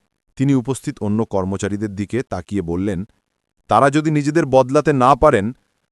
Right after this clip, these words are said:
তাহলে খুব শীঘ্রই আপনাদেরও এদের পথ ধরতে হবে। মনে রাখবেন, গ্রাহকই লক্ষ্মী, আর সে লক্ষ্মীকে যারা অপমান করে,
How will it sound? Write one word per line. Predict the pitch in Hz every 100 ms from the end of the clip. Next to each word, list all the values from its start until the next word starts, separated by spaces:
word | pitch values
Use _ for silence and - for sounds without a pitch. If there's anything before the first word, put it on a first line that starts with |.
| _
তাহলে | 110 110 123
খুব | 131 - 139
শীঘ্রই | - 127 117 139
আপনাদেরও | 123 - 127 131 160
এদের | 147 143
পথ | - 120
ধরতে | 95 95 -
হবে। | 87 76 65 - _ _ _ _ _ _
মনে | 101 123 143
রাখবেন, | 147 117 90 67 _ _ _ -
গ্রাহকই | 85 117 120 127 143
লক্ষ্মী, | 120 113 - 90 67 _ _ _ _ _ _
আর | 92
সে | - 117
লক্ষ্মীকে | 120 - 147 160
যারা | 151 147
অপমান | 123 156 165
করে, | 147 123 120